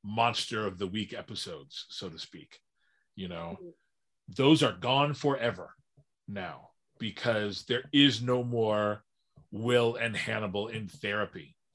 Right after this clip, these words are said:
Speaker 1: There is no more Will and Hannibal at the crime scene,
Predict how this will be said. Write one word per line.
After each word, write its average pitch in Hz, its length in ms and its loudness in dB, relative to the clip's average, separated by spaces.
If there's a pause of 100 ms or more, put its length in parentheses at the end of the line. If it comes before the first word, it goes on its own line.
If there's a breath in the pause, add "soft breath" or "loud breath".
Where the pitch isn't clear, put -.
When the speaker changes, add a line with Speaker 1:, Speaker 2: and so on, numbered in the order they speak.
Speaker 1:
There 107 200 -10
is 127 280 0
no 117 320 2
more 107 640 0 (560)
Will 120 380 4
and 120 180 -2
Hannibal 107 560 -2
at 110 160 0
the 110 120 -4
crime 110 400 -4
scene, 90 500 -6